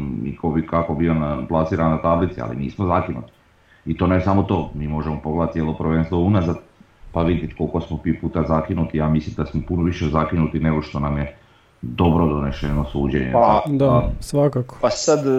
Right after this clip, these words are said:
Speaker 2: sad to sad, s-, čitao sam ja malo i druge forume, svašta oni to tako tumače, kao generalno smo imali dobro suđenje. Pa je, ali u ključnim trenucima smo bili baš ono zakinuti.
Speaker 3: Mhm.
Speaker 2: A
Speaker 1: Vidi,
Speaker 2: oni,
Speaker 1: svaki,
Speaker 2: ajmo reći,
Speaker 1: kad se
Speaker 2: znaš,
Speaker 1: bori-
Speaker 2: svi su uvijek,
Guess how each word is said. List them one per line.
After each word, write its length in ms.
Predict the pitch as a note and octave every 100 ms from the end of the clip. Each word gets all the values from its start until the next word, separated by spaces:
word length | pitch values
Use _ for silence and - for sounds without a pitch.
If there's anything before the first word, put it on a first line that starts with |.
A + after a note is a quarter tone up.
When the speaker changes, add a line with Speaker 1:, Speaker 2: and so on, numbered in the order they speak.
| B2+ B2
Speaker 2:
sad 240 | C#3+ -
to 100 | C3+
sad, 300 | - C#3 C3
s-, 360 | B2 - - A#2 A2 G2+ -
čitao 300 | - B2+ A2+
sam 180 | - A2+
ja 120 | A2
malo 260 | A#2 A2 G#2+
i 40 |
druge 300 | G#2 A2+ G#2+
forume, 400 | G2+ G#2 A2+ A#2
svašta 380 | - A#2+ A#2 A2
oni 140 | A2+
to 120 | A2 -
tako 260 | A#2 G#2+
tumače, 460 | - A2+ D3+ D3+ B2
kao 180 | A#2+ B2+
generalno 560 | A#2+ B2+ B2 A#2+ A2+ A#2
smo 180 | - A#2
imali 260 | A#2+ B2
dobro 260 | A#2 A2+ A#2+
suđenje. 600 | - A2 G#2+ A2+ F#2 E2+ - - -
Pa 80 | G#2
je, 240 | B2 C#3+
ali 380 | A#2 G2+ G#2+ G#2 - - - -
u 200 | A#2 A2 - -
ključnim 440 | C3+ C#3+ C#3+ B2+
trenucima 880 | A#2 B2+ B2+ B2+ B2+ - D3+ C#3+ C#3
smo 260 | B2+ C3+ B2+
bili 460 | A#2 B2 B2 A#2+ A#2+
baš 440 | A#2 A#2 - -
ono 300 | G#2+ A2+ A2+
zakinuti. 600 | G2+ F#2 - D2+ - - - -
Speaker 3:
Mhm. 220 | D#3 C#3 D#3+
Speaker 2:
A 120 | F#3
Speaker 1:
Vidi, 140 | E3+ A2+
Speaker 2:
oni, 120 | B2
Speaker 1:
svaki, 160 | A#2+ A#2
Speaker 2:
ajmo 180 | B2+ A#2+
reći, 180 | A#2 - - _ - - -
Speaker 1:
kad 140 | - A#2
se 40 |
Speaker 2:
znaš, 160 | C3 A#2
Speaker 1:
bori- 200 | C3+ E3
Speaker 2:
svi 80 | -
su 120 | F#3+
uvijek, 160 | F3